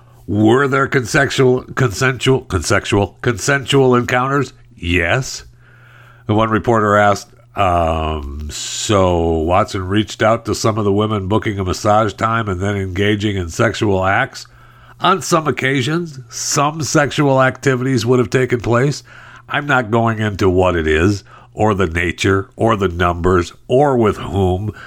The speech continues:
but I think you can rightly assume that. <laughs> Okay.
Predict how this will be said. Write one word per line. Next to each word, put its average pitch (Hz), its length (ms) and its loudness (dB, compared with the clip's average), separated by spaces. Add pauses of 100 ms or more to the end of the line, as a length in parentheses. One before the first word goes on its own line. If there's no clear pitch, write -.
(140)
but 147 120 0
I 175 160 0
think 131 240 -4
you 107 140 2
can 95 180 0 (240)
rightly 85 500 0
assume 80 580 -2
that. 80 380 -2 (220)
<laughs> - 1800 -10 (2000)
Okay. 165 580 0